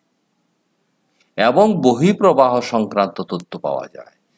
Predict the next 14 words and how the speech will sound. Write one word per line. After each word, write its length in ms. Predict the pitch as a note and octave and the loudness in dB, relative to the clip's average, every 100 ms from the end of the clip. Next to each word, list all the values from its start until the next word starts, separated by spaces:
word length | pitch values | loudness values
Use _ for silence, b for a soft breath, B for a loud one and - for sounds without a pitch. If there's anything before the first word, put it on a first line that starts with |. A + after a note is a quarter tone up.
| _ - | _ -12
যা 260 | E2 G#2 C#3 C#3+ | 0 2 2 2
নগদ 300 | G2 F2+ F2 | 0 -2 -6
প্রবাহ 500 | F2 E2+ E2+ G2 G#2+ | -6 -4 -4 -4 -4
বিবরণী 460 | G#2 F2 E2+ E2+ F2 | -4 -4 -4 -4 -4
তৈরিতে 680 | E2+ E2+ - C3+ G#3 C#4 - B B | -8 -8 -2 2 2 0 -6 B B
সহায়তা 580 | - - D3+ F3 F3 C3+ | -10 -4 0 0 0 -2
করে। 300 | - - B1 - _ _ - | -4 -6 -8 -14 _ _ -6
যেমন 360 | E3 G#3 E3 A3+ - B | 0 4 4 0 -6 B
ইনকাম 400 | D3 C#3 E3+ E3+ | 0 2 2 0
স্টেটমেন্টে 560 | C#3+ E3 C#3 C#3 C3+ C3 | 0 -2 0 0 2 2
আমার 260 | B2 A2+ | 2 2
রেভিনিউগুলো 640 | G2+ F2+ G2+ G#2+ A2 A2 A2+ | 2 2 2 2 2 2 0
থাকে, 380 | A#2+ A#2+ C3+ E3 _ _ _ _ _ _ _ _ _ _ _ _ _ _ - | -2 -6 -8 -12 _ _ _ _ _ _ _ _ _ _ _ _ _ _ 0
আবার 340 | A2+ G#2 G2+ | 2 4 2